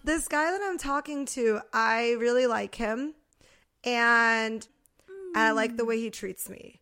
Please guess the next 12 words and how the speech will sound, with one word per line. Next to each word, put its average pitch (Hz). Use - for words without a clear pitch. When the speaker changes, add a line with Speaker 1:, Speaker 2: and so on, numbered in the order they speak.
Speaker 2:
Good. 359
Speaker 1:
Um, 208
he 233
makes 226
me 233
happy, 233
and 220
I 226
wanna 220
hold 214
myself 214
accountable 226